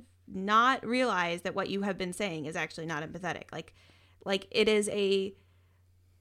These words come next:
it, it is a learned skill for many people. I mean, the people who have it built in are the people whose, you know,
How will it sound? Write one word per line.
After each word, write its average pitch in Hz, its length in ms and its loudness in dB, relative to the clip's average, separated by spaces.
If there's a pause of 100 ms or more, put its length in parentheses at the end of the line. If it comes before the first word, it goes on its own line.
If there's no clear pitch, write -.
(140)
it, 208 180 0
it 202 180 6
is 220 120 2
a 262 120 0
learned 220 580 -4
skill 262 460 0
for 180 140 -10
many 160 260 -8
people. - 540 -14
I - 40 -8
mean, 220 160 2
the 214 60 -2
people 262 300 -2
who 240 340 -4
have 214 160 -4
it 208 180 -8
built 208 260 -4
in 233 140 -2
are 175 120 -8
the 170 100 -10
people 185 320 -8
whose, 180 480 -8
you 180 80 -10
know, 170 240 -10